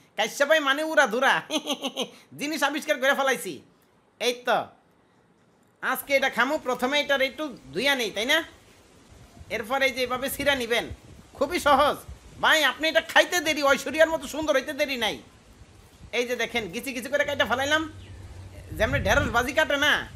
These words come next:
ঠিক ওই রকম কইরা। দেখেন কি সুন্দর কালার, হ্যাঁ?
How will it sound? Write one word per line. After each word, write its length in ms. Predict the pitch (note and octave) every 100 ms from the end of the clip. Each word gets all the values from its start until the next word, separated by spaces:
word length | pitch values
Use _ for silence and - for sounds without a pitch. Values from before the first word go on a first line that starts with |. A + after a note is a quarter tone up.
| -
ঠিক 160 | - C4
ওই 80 | C#4+
রকম 200 | C#4+ C4+
কইরা। 220 | G3 G#3+ G3
দেখেন 300 | F#3+ A3 D#3 G2+ - - - - - - - - -
কি 120 | D4 D#4
সুন্দর 280 | C#4 C#4+ C#4
কালার, 340 | A3+ B3 A3 - -
হ্যাঁ? 200 | A#3+ D#4+